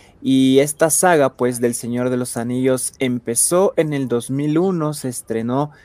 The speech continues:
luego dos mil dos y dos mil tres fue a año seguido, dirigidas por Peter Jackson y con un gran elenco también, que eso también da muchísima riqueza a las películas. A ver, aquí una pregunta que va a ser difícil de contestar.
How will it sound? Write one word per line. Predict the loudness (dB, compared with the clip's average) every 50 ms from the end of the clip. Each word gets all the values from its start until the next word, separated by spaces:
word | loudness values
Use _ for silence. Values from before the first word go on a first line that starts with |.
| _ _ _ 0
luego | 2 2 4 4 4
dos | 2 2 0 -2 -4
mil | -4 -2 -2 0
dos | 2 2 2 0 0
y | -4 -4
dos | -4 -6 -6 -6
mil | -6 -6 -6 -6 -4
tres | -2 -2 -2 -2 -4
fue | -6 -4 0 0 0 0 -2
a | -6 -6 -6
año | -4 -2 -2 -2 -4
seguido, | -4 -6 -6 -4 -2 0 2 2 4 2 2 0 -4 -12 -20 _ _ _ 4
dirigidas | 4 4 4 4 2 0 2 2 0 0
por | -2 -4 -4 -4
Peter | -2 _ -2 -2 0 2 2 2 2 2 -2 -8
Jackson | -8 -2 0 0 0 0 -4 -8 -4 -2 -2 -2 -2 -4 -8 _ _ _ _ _
y | -4 -4 -2
con | 0 -2 0 0
un | 0 0 0 -2 -2 -6
gran | -4 -2 0 0 2 2 0
elenco | 0 -2 0 0 0 0 0 0 -2 -2 -4 -4
también, | -2 -4 -4 -4 -6 -4 -4 -2 -2 -2 -2 -4 -8 -12 _ _ _ _
que | -6 -4 -4 -4
eso | -2 -2 -4 -4
también | -4 -4 -2 -2 0 0
da | 0 0
muchísima | 0 -2 -4 -4 -4 -4 -2 0 0 0 2 2 2 0 -2 -4
riqueza | -6 -4 -2 -2 -2 -4 -2 2 2 4 4 4 2 2 2 0
a | 0 0 -2 0
las | 0 0 0 -2
películas. | -4 -8 -8 -6 -6 -10 -8 -6 -6 -4 -4 -4 -6 -6 -2
A | 0
ver, | 4 6 6
aquí | 6 6 6 4
una | 4 6 4 4 4
pregunta | 4 6 6 6 6 4 4 4 4 4
que | 4 4
va | 4 4
a | 4
ser | 4 2 2 2 2
difícil | 0 0 0 -2 -2 -2 -2 -2
de | -2 -2
contestar. | -2 -2 -4 -4 -4 -6 -4 2 6 6 6 6